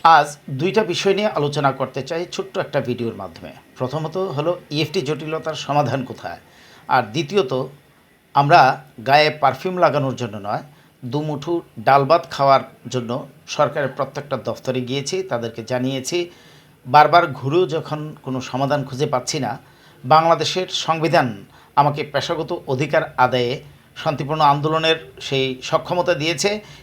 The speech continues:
এই জন্য বারোই ফেব্রুয়ারি থেকে আমরা লাগাতার কর্মসূচিতে যাচ্ছি, এর বিন্দুমাত্র কোনো ব্যত্যয় ঘটবে না। এই বিষয়গুলো নিয়ে কথা বলবো। আপনারা জানেন, শিক্ষা মন্ত্রণালয় মাধ্যমিক এবং উচ্চশিক্ষা ক্ষেত্রে প্রায় তিন লক্ষ আশি হাজার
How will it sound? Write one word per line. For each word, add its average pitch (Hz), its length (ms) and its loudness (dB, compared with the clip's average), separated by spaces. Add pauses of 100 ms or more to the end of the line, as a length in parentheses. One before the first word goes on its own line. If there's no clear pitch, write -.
এই 151 120 0
জন্য 160 240 -2
বারোই 135 380 2
ফেব্রুয়ারি 151 420 -2
থেকে 143 460 -6
আমরা 123 200 -2
লাগাতার 135 460 0
কর্মসূচিতে 143 680 -4
যাচ্ছি, 190 500 0 (380)
এর 139 160 4
বিন্দুমাত্র 165 680 -2
কোনো 147 240 -6
ব্যত্যয় 127 400 -4
ঘটবে 127 320 -4
না। 196 180 -4 (140)
এই 139 80 -2
বিষয়গুলো 135 480 -4
নিয়ে 120 200 -4
কথা 113 200 -4
বলবো। 107 280 -14 (460)
আপনারা 180 340 4
জানেন, 180 300 0
শিক্ষা 208 320 0
মন্ত্রণালয় 151 640 2 (380)
মাধ্যমিক 160 460 4 (120)
এবং 139 200 -2 (100)
উচ্চশিক্ষা 175 600 -6
ক্ষেত্রে 147 440 -6 (440)
প্রায় 135 240 6
তিন 180 160 -2
লক্ষ 185 340 0 (180)
আশি - 220 0
হাজার 120 300 -2